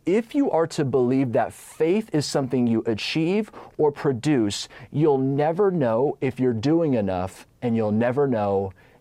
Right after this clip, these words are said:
if you have enough. You'll always be worried about, "How am I doing? How am I doing? Do I have enough? Am I doing enough?"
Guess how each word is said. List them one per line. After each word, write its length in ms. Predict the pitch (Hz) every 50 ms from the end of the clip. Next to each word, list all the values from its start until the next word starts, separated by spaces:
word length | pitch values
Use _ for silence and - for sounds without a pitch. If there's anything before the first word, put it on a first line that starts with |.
| _ -
if 160 | 117 107 -
you 100 | 104 95
have 300 | - - 101 98 95 73
enough. 480 | 85 80 73 67 53 - - - - - - - - - -
You'll 140 | 135 147 139
always 320 | 151 165 180 208 175 160
be 160 | 156 160 139
worried 540 | 131 120 117 120 139 160 175 180 170 147 131
about, 180 | 113 - 107 -
"How 240 | - - 165 170
am 120 | 175 170 160
I 80 | 147
doing? 340 | 135 117 147 147 151 151 131
How 200 | 120 - 151 156
am 100 | 156 156
I 100 | 151 147
doing? 180 | 135 147 143 131
Do 100 | 131 127
I 60 | 120
have 340 | - - - - 156 156 151
enough? 300 | 147 143 135 123 - -
Am 100 | 135 131
I 80 | 120
doing 400 | 113 107 101 147 156 165 165 160 147
enough?" 320 | 131 131 120 117 110 -